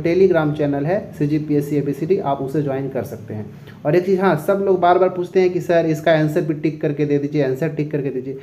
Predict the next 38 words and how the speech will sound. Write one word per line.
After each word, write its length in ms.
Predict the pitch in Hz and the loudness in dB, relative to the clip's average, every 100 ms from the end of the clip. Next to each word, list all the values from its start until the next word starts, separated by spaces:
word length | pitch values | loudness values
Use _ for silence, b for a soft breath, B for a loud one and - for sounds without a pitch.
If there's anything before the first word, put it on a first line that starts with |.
| B B B B B - | B B B B B -6
मैं 240 | 147 175 - | 0 0 2
पीडीएफ़ 420 | 160 151 196 196 | 2 4 4 4
जो 180 | 185 175 | 4 4
है 360 | 175 196 - | 4 4 0
बिना 220 | 160 170 | 0 2
answer 440 | 175 165 165 190 180 | 0 0 0 0 0
का 560 | - 170 208 - - - | 0 0 0 -6 -14 -4
provide 360 | 147 147 147 | 2 4 4
करूँगा। 300 | 147 139 123 | 2 0 0
आप 260 | 113 143 - 190 | 0 -2 0 2
थोड़ा 180 | 185 | 4
सा 140 | 180 175 | 4 0
मेहनत 320 | 170 170 160 | 0 -2 -2
ये 140 | 156 175 | -2 0
कर 160 | 170 | 0
लेंगे 280 | 165 165 170 214 B B B | 0 0 -2 -2 B B B
कि 80 | 156 | 0
वीडियो 300 | 147 147 151 | 2 2 2
को 120 | 156 | 0
देखेंगे 380 | 147 147 196 196 | 2 0 2 0
और 200 | 156 139 | 2 2
answer 320 | 147 143 160 | 0 0 -2
को 120 | 147 | -2
एक 160 | 139 135 | -2 -2
बार 200 | 180 - | -2 0
एबीसीडी 560 | 151 147 147 151 147 139 | 0 2 2 0 -2 -2
करके 280 | 139 135 156 | -4 -6 -6
tick 260 | 151 147 | -6 -4
कर 100 | 147 | -4
लेंगे 260 | 139 147 185 | -2 -2 -2
ताकि 460 | 185 131 - 151 | -2 -6 -8 -2
आप 200 | 165 170 - | -2 -2 -4
पीडीएफ़ 300 | 131 139 139 | -4 -4 -4
से 140 | 170 | -4
आसानी 360 | 135 127 120 143 | -4 -4 -6 -4
से 120 | 185 | -4
कर 160 | 185 | -6
सकें। 320 | 110 - - | -10 -14 -20